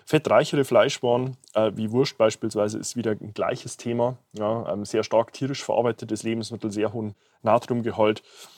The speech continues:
Bei Eiern würde ich nur darauf achten, die in einer Bio-Freiland-Qualität zuzuführen,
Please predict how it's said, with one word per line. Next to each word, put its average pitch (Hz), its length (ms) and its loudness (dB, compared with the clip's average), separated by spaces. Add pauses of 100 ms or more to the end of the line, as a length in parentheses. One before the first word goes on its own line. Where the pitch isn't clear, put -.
(140)
Bei 92 140 8
Eiern 151 360 6 (200)
würde 123 160 2
ich 113 80 -4
nur 139 100 -2
darauf 139 200 2
achten, 123 320 0
die 120 240 -2 (220)
in 113 220 -2
einer 95 220 0 (100)
Bio-Freiland-Qualität 143 1300 0
zuzuführen, 120 640 -4